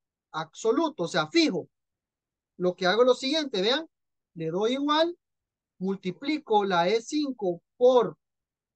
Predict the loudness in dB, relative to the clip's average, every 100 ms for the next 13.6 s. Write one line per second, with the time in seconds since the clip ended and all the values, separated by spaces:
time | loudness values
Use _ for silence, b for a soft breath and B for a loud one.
0 | _ _ _ _ _ _ _ _ -6 0
1 | 0 0 -2 -2 -4 -2 -2 -4 -6 _
2 | _ _ 2 4 4 0 -6 -4 -2 0
3 | 0 -2 -2 -2 -2 -2 -4 0 0 0
4 | 0 2 4 4 2 -2 -14 _ _ _
5 | _ _ _ -8 -4 0 6 8 8 6
6 | -4 _ _ _ _ _ _ _ _ _
7 | _ _ _ _ -6 0 2 2 0 0
8 | 0 -4 -8 -8 -8 _ _ _ _ -10
9 | -6 -4 0 2 2 0 0 -2 -2 -4
10 | _ _ _ _ _ _ _ _ _ _
11 | _ _ _ _ _ _ _ -10 0 2
12 | 2 2 4 2 2 2 2 2 2 0
13 | 0 -6 -6 -2 0